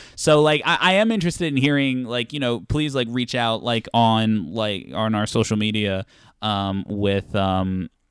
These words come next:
uh, with, uh, if you didn't care for it, just with your thoughts and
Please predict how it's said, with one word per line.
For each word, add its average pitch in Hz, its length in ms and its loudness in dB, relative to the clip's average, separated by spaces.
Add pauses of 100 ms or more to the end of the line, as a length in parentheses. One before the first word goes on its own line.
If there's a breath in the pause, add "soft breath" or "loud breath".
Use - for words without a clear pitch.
(160)
uh, 95 600 -2 (320)
with, 104 400 -4
uh, 95 320 -2 (100)
if 110 200 -4
you 107 160 -6 (120)
didn't 104 360 -2
care 139 180 -4
for 104 240 2
it, - 120 -4
just 110 300 -6
with 107 160 -2
your 107 100 -4
thoughts 131 340 -6
and 98 280 -6